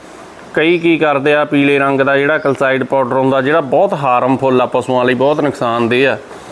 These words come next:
ਉਹ ਪਾ ਦਿੰਦੇ ਆ ਵਿੱਚ। ਉਹ ਦੇਖਣ ਨੂੰ ਐਂ ਲੱਗਦਾ ਪੀਲਾ ਪੀਲਾ ਵੀ ਮੱਕੀ ਬਹੁਤ ਪਾਈ ਆ।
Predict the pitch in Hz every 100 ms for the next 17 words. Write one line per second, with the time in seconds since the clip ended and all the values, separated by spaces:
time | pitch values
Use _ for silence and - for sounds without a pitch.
0 | - - - 160 190 185 156 147 151 147
1 | 151 143 143 170 147 139 - 147 151 147
2 | 139 139 135 131 139 139 139 139 139 131
3 | 139 139 139 135 127 135 123 123 139 131
4 | 117 113 110